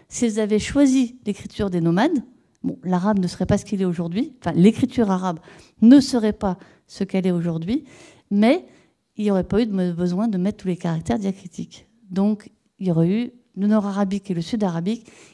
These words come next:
ils ont vingt-huit, vingt-huit lettres, comme l'arabe, ça aurait été parfait. Mais c'est pas le choix qu'ils ont fait, et bah, du coup, on a l'écriture arabe telle qu'on la connaît. Et donc, salam, c'est l'arabe salam, euh,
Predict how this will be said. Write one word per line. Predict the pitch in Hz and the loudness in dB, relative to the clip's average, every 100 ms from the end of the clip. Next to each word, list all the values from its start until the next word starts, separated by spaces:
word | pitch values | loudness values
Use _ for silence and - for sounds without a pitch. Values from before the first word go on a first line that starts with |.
| - | -10
ils | 202 | -6
ont | 190 | -4
vingt-huit, | 269 262 - 196 - - - - | -4 -4 -10 -16 -18 -20 -10 2
vingt-huit | 202 254 240 | 4 4 2
lettres, | 190 240 - - _ | -2 -2 -6 -20 _
comme | - 269 | -2 0
l'arabe, | 202 170 202 - - - | 0 -2 -4 -8 -20 -4
ça | - | 0
aurait | 233 | 2
été | 269 277 | 2 0
parfait. | 208 - 180 180 - - - | -2 -6 -8 -8 -12 -10 -4
Mais | |
c'est | 208 269 | 0 0
pas | 339 | 0
le | 320 | -2
choix | - | -2
qu'ils | 262 226 196 | -2 -4 -4
ont | |
fait, | 202 214 320 - - - _ | -4 -2 -4 -6 -20 -20 _
et | 233 262 - - | 0 0 -2 -6
bah, | 175 | -4
du | 170 | -4
coup, | 180 202 - | -10 -10 -8
on | 180 | -6
a | 196 | -4
l'écriture | 202 190 - - 175 | -6 -8 -8 -4 -2
arabe | 165 233 240 - | 0 0 -4 2
telle | 262 262 | 2 2
qu'on | 202 | 0
la | 202 | 0
connaît. | 202 190 165 180 - - - - | 0 0 -2 -4 -8 -20 -10 -2
Et | 214 | 4
donc, | 240 226 | 4 4
salam, | 262 240 262 349 403 339 _ | 0 2 4 2 0 -10 _
c'est | - - 208 | -8 -2 0
l'arabe | 196 202 202 - | 2 2 -2 -4
salam, | - 202 185 196 370 - - - - - | -4 0 2 4 2 -2 -18 -20 -20 -2
euh, | 202 185 180 180 180 175 175 | 0 2 2 2 2 4 2